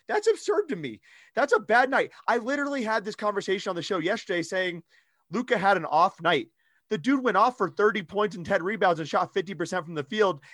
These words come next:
And I had to also preface it with, this is a great night for ninety-nine point nine percent of the college basketball players in the country.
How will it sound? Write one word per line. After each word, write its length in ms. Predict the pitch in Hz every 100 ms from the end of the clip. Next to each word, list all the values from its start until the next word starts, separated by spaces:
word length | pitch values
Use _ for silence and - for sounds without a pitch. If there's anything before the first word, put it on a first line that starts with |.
| -
And 80 |
I 40 | 190
had 200 | 214 202
to 80 | 196
also 420 | 196 214 214 190
preface 420 | - 196 202 170
it 120 | 180
with, 260 | 170 170 - _ _ _
this 180 | 196 196
is 80 | 202
a 80 | 185
great 340 | 131 170 180
night 240 | 160 170
for 100 | 165
ninety-nine 500 | 147 143 160 165 156
point 200 | 147 151
nine 220 | 135 135 147
percent 240 | 143 147
of 100 | 143
the 80 | 135
college 320 | 143 143 139
basketball 340 | 135 135 139
players 260 | 127 135 127
in 60 | 120
the 60 |
country. 460 | 120 147 127 113